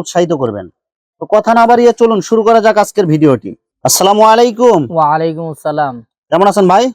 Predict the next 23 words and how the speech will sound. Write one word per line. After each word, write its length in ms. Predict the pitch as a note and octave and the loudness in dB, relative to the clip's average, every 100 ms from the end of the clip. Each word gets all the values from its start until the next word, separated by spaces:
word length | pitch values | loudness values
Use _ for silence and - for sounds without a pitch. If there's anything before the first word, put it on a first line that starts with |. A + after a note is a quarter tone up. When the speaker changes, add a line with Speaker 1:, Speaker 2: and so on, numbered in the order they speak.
| - D#3+ | -8 -8
Speaker 2:
আলহামদুলিল্লাহ 460 | E3 D#3 D#3+ D#3 D3 | -6 -4 -2 0 0
ভালো 120 | D3 D3 | -2 -2
ভাই, 100 | D3 | -4
আপনি 120 | C#3 D#3+ | -4 -2
কেমন 180 | E3 D#3+ C#3+ | 0 0 -2
আছেন? 220 | D3 B2+ A#2 - | -2 -4 -4 -6
Speaker 1:
আছি 140 | D3+ G3 | 0 0
আলহামদুলিল্লাহ। 680 | F#3+ - A3 G#3+ G3+ F3+ C#3+ - | 0 -2 0 2 2 4 2 0
তো 60 | E3 | 0
ভাই, 80 | G3 | -2
আজকে 120 | G#3+ A3+ | -2 -6
কি 60 | B3+ | -4
কি 60 | C4 | 0
কালেকশন 260 | C4 - B3 | 0 0 0
দেখাবেন 220 | A3 G3+ F3 | 2 2 2
ভাই? 100 | B3 C#4+ _ _ _ - | 0 -2 _ _ _ -20
Speaker 2:
আজকে 280 | - - E3+ E3 | -12 -2 0 2
ভাইজান, 440 | E3 D#3+ E3 D3 D#3 E3+ _ _ _ - | 0 0 2 2 0 -10 _ _ _ -10
আহ, 240 | D3 D3 D3 C3+ | -4 -2 0 0
দেখামো 300 | F3+ F#3+ F#3 G3 | 0 0 0 0
না 60 | - | 0
সব, 140 | G3+ G3+ | 0 -2
কিন্তু 180 | F#3+ D#3+ | -6 -6